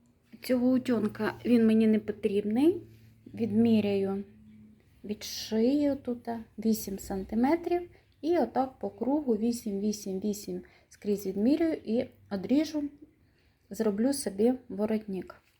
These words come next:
І довжина, ось, поки матенечка закінчується, ось, отут також відріжу. Довжина я виміряла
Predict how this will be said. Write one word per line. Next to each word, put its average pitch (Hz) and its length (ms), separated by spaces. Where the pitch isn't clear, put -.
І 233 380
довжина, 220 840
ось, 220 360
поки 220 240
матенечка 202 760
закінчується, 302 1160
ось, 285 300
отут 330 420
також 285 580
відріжу. 196 800
Довжина 247 600
я 269 180
виміряла 208 680